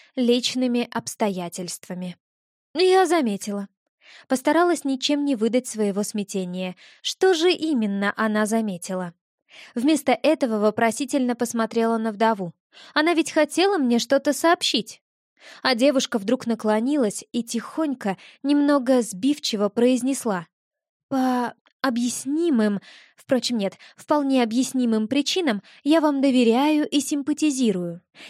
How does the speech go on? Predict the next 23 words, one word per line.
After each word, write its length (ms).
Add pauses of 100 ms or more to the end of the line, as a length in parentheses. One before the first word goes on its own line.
И 80
потому 340
хочу, 400
чтобы 300
вы 140
узнали 500
именно 600
от 260
меня. 460 (360)
И 300
выслушали 880
то, 320 (200)
что 260
я 160
хочу 560 (100)
предложить, 760 (240)
потому 260
что 180
это 360
имеет 540
к 100
вам 340
отношение». 960